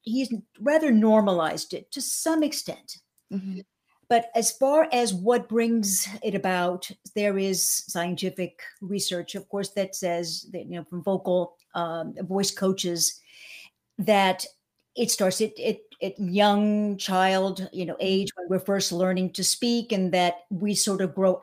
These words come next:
Speaker 1: out of it
Speaker 2: Mm-hmm.
Speaker 1: as we mature. Some people don't grow out of it.
Speaker 2: Mm.
Speaker 1: Some people, uh,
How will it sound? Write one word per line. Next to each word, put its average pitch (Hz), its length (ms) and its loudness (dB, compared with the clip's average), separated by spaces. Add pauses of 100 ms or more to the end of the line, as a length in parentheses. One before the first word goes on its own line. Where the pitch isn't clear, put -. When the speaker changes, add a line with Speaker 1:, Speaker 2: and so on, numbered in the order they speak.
Speaker 1:
out 190 200 2
of 220 140 4
it 247 340 2 (300)
Speaker 2:
Mm-hmm. 202 180 -4
Speaker 1:
as 196 220 2 (140)
we 202 200 -2
mature. 220 720 2 (360)
Some 202 280 0
people 196 360 -2
don't 180 340 2
grow 202 240 2
out 196 220 4
of 202 100 -2
it. 220 220 -2 (340)
Speaker 2:
Mm. 196 220 -8
Speaker 1:
Some 196 240 -6
people, 196 680 2
uh, 185 280 2